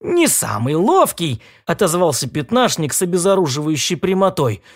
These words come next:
"но лучший, какого мы встречали. Играйте больше, станете ещё лучше". Генерал усмехнулся.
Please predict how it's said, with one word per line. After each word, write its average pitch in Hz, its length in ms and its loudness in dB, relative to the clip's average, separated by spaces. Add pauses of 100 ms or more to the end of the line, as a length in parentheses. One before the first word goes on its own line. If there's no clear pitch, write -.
(160)
"но 208 320 4
лучший, 240 540 2
какого 262 580 2
мы 262 180 2
встречали. 170 880 0 (100)
Играйте 196 640 0
больше, 175 560 2 (160)
станете 254 720 0
ещё 240 680 2
лучше". 294 500 2 (720)
Генерал 233 500 2
усмехнулся. 131 840 -2